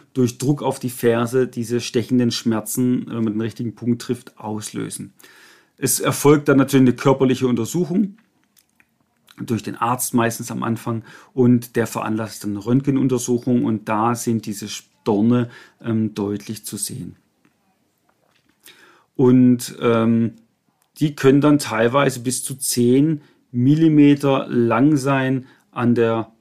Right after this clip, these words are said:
Unterseite vom Fersenbein. Jetzt ist natürlich die interessante Frage, was für Therapiemöglichkeiten gibt's überhaupt?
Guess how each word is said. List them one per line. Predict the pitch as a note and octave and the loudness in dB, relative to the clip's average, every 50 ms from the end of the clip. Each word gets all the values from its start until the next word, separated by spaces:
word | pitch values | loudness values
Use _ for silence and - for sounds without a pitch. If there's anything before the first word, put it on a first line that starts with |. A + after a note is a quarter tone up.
| _ _ _ _ | _ _ _ _
Unterseite | - A2 G#2+ G2+ A2 G#2 - - G#2+ G2+ G2 G2 | -6 -6 -4 -4 -4 -6 -6 -8 -10 -10 -10 -14
vom | F#2 - - G#2 | -16 -18 -20 -20
Fersenbein. | - - - - - - - - - - - - - - _ _ _ _ _ _ _ _ _ _ _ _ _ _ _ _ _ _ _ _ _ _ _ _ _ _ _ _ _ _ _ _ _ _ _ _ _ _ _ _ _ _ _ _ _ _ _ _ _ _ _ _ _ _ _ | -20 -18 -18 -16 -16 -16 -18 -18 -18 -20 -20 -20 -20 -20 _ _ _ _ _ _ _ _ _ _ _ _ _ _ _ _ _ _ _ _ _ _ _ _ _ _ _ _ _ _ _ _ _ _ _ _ _ _ _ _ _ _ _ _ _ _ _ _ _ _ _ _ _ _ _
Jetzt | B2 A#2 B2+ | -4 -4 -2
ist | C3+ D#3+ | 0 2
natürlich | E3 D3+ - D#3 D3 | 2 2 2 0 2
die | C#3+ C3+ | 2 0
interessante | A#2+ - - - - - A2 A2+ A2 | 0 0 -6 -10 -6 -4 -2 -2 -2
Frage, | A2 - - - - - - - B2 E3 G#3 G#3 - _ _ _ | -4 -8 -12 -12 -10 -8 -6 -4 -4 -4 -4 -6 -12 _ _ _
was | - B2+ B2 B2 - - | -4 -2 -2 -2 -2 -4
für | - C#3 C#3 C#3 - - | -2 -2 -2 -2 -2 -6
Therapiemöglichkeiten | - C3 A#2+ A#2 A2+ - - - - D3+ F#3 G#3 G3+ F#3 C#3 B2 A#2 A#2+ - A2+ A#2 - - A#2+ A2+ G#2+ G#2 G#2 - - - - | -4 -2 -2 -2 -2 -6 -10 -12 -8 -4 -2 0 0 2 2 2 0 -2 -6 -12 -14 -12 -6 -4 -4 -4 -4 -4 -8 -10 -12 -10
gibt's | - A#2 A2 - - G#2+ | -12 -12 -12 -12 -14 -12
überhaupt? | G#2 G2+ F#2 F#2+ - G2+ G2 - _ | -12 -12 -12 -12 -14 -16 -16 -18 _